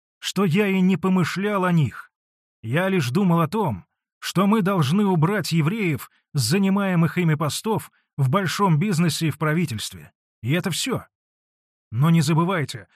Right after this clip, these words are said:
что именно евреи — организовали жуткую кампанию против нас по всему миру. Мой народ подвергался унижению и прежде.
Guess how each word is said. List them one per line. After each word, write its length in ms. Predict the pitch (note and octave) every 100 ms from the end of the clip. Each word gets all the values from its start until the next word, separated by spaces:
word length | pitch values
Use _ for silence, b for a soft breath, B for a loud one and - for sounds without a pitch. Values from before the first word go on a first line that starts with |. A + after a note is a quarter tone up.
| _ _
что 320 | - - E3 E3+
именно 400 | G#3 F#3+ F3+ F3
евреи — 680 | D3+ D3+ E3 G3 G#2+ E2+ _ _ _ _
организовали 680 | D#3+ D3+ E3+ D3 F#3+ G#3 F3
жуткую 460 | C3+ A3+ - E3
кампанию 580 | F3+ E3 G#3 G#3+ F3 D#3+
против 360 | E3+ F3 E3 D3
нас 240 | F#3+ -
по 100 | D#3
всему 300 | - D#3 D#3
миру. 340 | C3+ F2+ E2 _ _ _ _ _ _ _ _ -
Мой 300 | C3+ F#3 E3+
народ 340 | E3 G3+ F3+
подвергался 640 | D3 C3 D3+ C#3+ F3 -
унижению 560 | D3+ D#3+ C3 F#3+ D#3+ D3+
и 40 |
прежде. 520 | D3 G3 F#3 G#2 G2